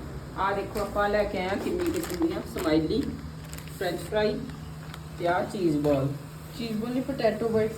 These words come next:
Speaker 2: ਕੁਛ ਹੈ।
Speaker 1: ਪੋਟੈਟੋ, ਮੈਂ ਕਿਹਾ ਕਿਤੇ ਚੀਜ਼ ਉੱਤੇ, ਉਹਦੇ ਉੱਤੇ ਦੇਖ।
Speaker 2: ਇਹ ਤਿੰਨ ਦਾ ਪੈਕ ਆਇਆ ਸੀ, ਪੋਟੈਟੋ ਬਾਈਟਸ ਆ ਮਾਂ।
Speaker 1: ਅੱਛਾ, ਮੈਂ ਤਾਂ ਚੀਜ਼ ਸਮਝੀ ਬੈਠੀ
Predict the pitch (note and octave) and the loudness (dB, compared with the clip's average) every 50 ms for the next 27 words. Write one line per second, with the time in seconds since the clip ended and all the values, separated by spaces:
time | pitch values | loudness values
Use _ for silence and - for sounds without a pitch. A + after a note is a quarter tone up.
0 | - - G#3 - - F#3 F3 E3 E3 - - G#3+ - - C4+ C#4+ - G#4+ F#4+ F4+ | -4 -4 -4 -4 -2 -4 -4 -4 -4 -4 -4 0 4 6 8 8 8 6 8 8
1 | D#4+ D#4 F#4+ F#4+ F#4 E4+ C#4 E4 - - C#4 B3+ A3 A3 A3 A3 B3 B3 B3+ C#4 | 8 8 8 6 4 4 4 4 6 6 4 4 6 4 4 6 6 6 8 6
2 | C4 C#4 C#4+ C#4 D4 - - C4+ C4 C4 C4+ C4+ - - D4+ - - - - - | 6 6 4 4 2 0 0 -2 0 0 0 0 -2 -4 -8 -6 -6 -6 -6 -4
3 | - C#3+ - - - C#3 C#3 - - - - - - - - - - - - - | 0 2 4 4 4 4 0 -4 -6 -6 -4 -6 -6 -6 -6 -8 -8 -8 -8 -8
4 | - - - A#3+ C4 B3+ - C#4+ C4 A#3+ A#3+ A3+ A#3 A#3+ A#3+ A#3+ A#3 A3+ A3 G#3 | -4 6 8 8 8 8 8 8 8 8 8 8 8 8 10 10 8 10 8 8
5 | F#3+ F#3 - A#3+ A3 A#3+ B3 A#3 C4 C4 B3+ B3 B3 - - - F#3+ E3+ E3+ F#3 | 6 6 4 6 8 8 10 10 10 10 10 10 8 6 4 4 4 4 4 4
6 | F3+ F3+ F3 - - - - - - - - - - - F3+ E3 - - - - | 2 0 -2 -4 -6 -8 -10 -10 -10 -8 -8 -8 -8 -6 -6 -6 -6 -6 -8 -8
7 | - F#3+ F#3+ F#3 F3 E3+ F3+ F#3+ G3 G3 G3+ G3+ - - G#3+ F#3+ G#3 - A3+ G3+ | -4 -2 0 2 2 2 2 2 2 0 0 -2 -2 -2 -2 -2 0 2 2 4
8 | G3 - G#3+ C4+ - - - - A#3 B3 | 4 4 6 6 6 4 4 4 2 2